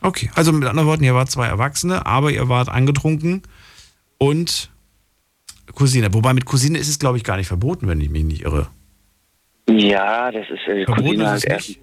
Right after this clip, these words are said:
Speaker 2: erst,
Speaker 1: Ja.
Speaker 2: ja, aber es war halt ein bisschen blöd gewesen, weil wir waren dann, äh,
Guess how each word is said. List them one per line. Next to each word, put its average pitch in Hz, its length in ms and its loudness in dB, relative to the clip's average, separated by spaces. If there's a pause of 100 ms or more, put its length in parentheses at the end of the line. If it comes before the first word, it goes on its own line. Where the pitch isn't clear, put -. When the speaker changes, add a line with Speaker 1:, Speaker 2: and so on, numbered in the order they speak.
Speaker 2:
erst, 104 160 -8 (680)
Speaker 1:
Ja. 104 200 0
Speaker 2:
ja, 98 440 0
aber 98 180 -2
es 95 60 -16 (260)
war 98 180 0
halt 104 180 -4
ein 98 120 -16
bisschen 101 140 -10
blöd 104 300 -2
gewesen, 117 360 -2
weil 104 160 0
wir 95 100 -2
waren 98 220 -2
dann, 101 200 -2
äh, 95 340 0